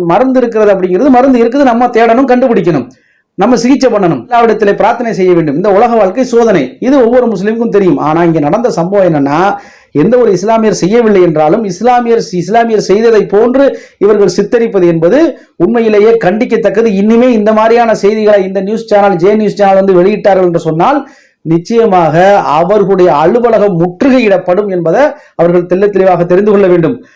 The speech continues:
அதே போன்று மருத்துவமனைகள்ல ம-, எல்லா மருத்துவர்களும் வந்து அரசு மருத்துவமனையில வந்து சரியான முறையில வைத்தியம் பார்க்கறாங்களா, மருத்துவம் பார்க்கறாங்களாங்க? ஒரு சில மருத்துவர்களை தவிர, இன்னைக்கு போராட்டம் பண்றாங்கல்ல,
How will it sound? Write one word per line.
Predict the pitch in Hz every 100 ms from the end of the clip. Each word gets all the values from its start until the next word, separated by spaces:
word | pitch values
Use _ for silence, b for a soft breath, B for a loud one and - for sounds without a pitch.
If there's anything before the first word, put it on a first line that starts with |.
| B
அதே | - 160 254
போன்று | 254 196 151 131 156 180 220 214 B B B -
மருத்துவமனைகள்ல | 175 254 269 262 240 220 214 220 233
ம-, | 196 196
எல்லா | 208 240
மருத்துவர்களும் | 226 214 220 233 226 214 208 214 214
வந்து | 214
அரசு | 214 214 220
மருத்துவமனையில | 202 196 208 196 196 190
வந்து | 185 185
சரியான | 170 196 208
முறையில | 185 185 185
வைத்தியம் | 175 180 208 185
பார்க்கறாங்களா, | 170 170 160 156 170 190 185
மருத்துவம் | 156 175 - 190
பார்க்கறாங்களாங்க? | 170 165 165 160 156 160 208 277 262 B B 151
ஒரு | 180 262
சில | - 226
மருத்துவர்களை | 180 185 208 196 180 165
தவிர, | 151 139 131 135 160 165 B
இன்னைக்கு | - 190 196 180
போராட்டம் | 202 240 226 214
பண்றாங்கல்ல, | 208 208 208 214 214 190